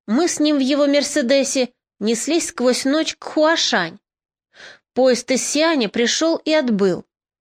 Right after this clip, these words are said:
Было темно, и я пребывала в уверенности, что Бертон не успел подняться на гору.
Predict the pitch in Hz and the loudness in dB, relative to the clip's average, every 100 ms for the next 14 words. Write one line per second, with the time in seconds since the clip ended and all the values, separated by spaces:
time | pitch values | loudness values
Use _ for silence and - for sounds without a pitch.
0 | _ 202 330 349 349 330 262 220 202 196 | _ -4 0 0 0 -2 0 0 -2 -6
1 | _ _ _ - 233 233 330 294 247 254 | _ _ _ -4 -2 0 0 0 0 0
2 | 277 277 247 220 233 320 320 220 190 - | 2 2 2 0 0 0 0 -2 -4 -4
3 | 180 - _ _ - - 220 220 339 - | -6 -8 _ _ -14 -4 -2 0 -2 0
4 | 320 330 349 - - 226 185 220 208 214 | 0 0 0 -4 -2 0 0 0 0 0
5 | 190 - 233 254 214 180 160 | -2 -2 -2 0 0 -2 -2